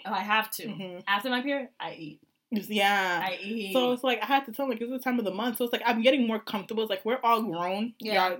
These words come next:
Speaker 2: it shouldn't
Speaker 1: These
Speaker 2: be
Speaker 1: are
Speaker 2: something.
Speaker 1: grown-ass men who's gonna have
Speaker 2: Exactly.
Speaker 1: daughters.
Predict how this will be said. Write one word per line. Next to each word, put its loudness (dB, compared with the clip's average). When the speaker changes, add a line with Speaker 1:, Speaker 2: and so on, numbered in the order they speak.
Speaker 2:
it -2
shouldn't 2
Speaker 1:
These 12
Speaker 2:
be 6
Speaker 1:
are 10
Speaker 2:
something. 6
Speaker 1:
grown-ass 8
men 6
who's 4
gonna 10
have 8
Speaker 2:
Exactly. 0
Speaker 1:
daughters. 6